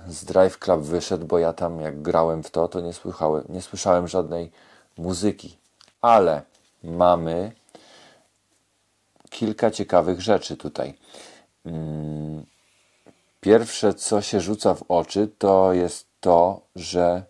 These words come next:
tu jest dosłownie raz, dwa, trzy, cztery,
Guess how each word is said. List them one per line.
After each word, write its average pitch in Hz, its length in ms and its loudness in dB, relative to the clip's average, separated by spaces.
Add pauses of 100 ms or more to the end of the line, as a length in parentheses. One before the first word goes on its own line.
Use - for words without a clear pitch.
(180)
tu 92 140 -12
jest 95 360 -8
dosłownie 90 720 0 (480)
raz, 104 420 4
dwa, 92 340 2
trzy, - 600 -4 (760)
cztery, 92 920 2